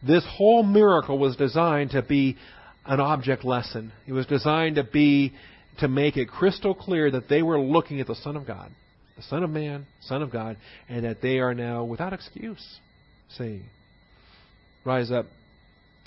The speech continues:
take up your pallet and walk." And so since that was done, what does that then prove? It proves that when he says, "Your sins are forgiven," that your sins are forgiven.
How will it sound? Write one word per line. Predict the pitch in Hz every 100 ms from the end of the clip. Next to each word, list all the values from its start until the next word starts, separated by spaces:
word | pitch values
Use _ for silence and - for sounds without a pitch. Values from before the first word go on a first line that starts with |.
| -
take | 139
up | 127
your | 117
pallet | 127 117 123
and |
walk." | 151 170 - _ _ - - -
And | 151
so | 160 139
since | 147 120
that | 143 160
was | 165 139
done, | 185 240 208 180 233 247 - -
what | 160
does | 165 151
that | 170
then | 175 196
prove? | - 269 262 147 - - _ _ _ _ -
It | 156
proves | - 208 262 175
that | 175
when |
he | 180
says, | - 196 156
"Your | 156
sins | - 208 214
are | 180
forgiven," | - 160 220 254 214 254 - - - -
that | 185
your | 196
sins | 202 165 170
are | 185
forgiven. | 214 208 269 247 131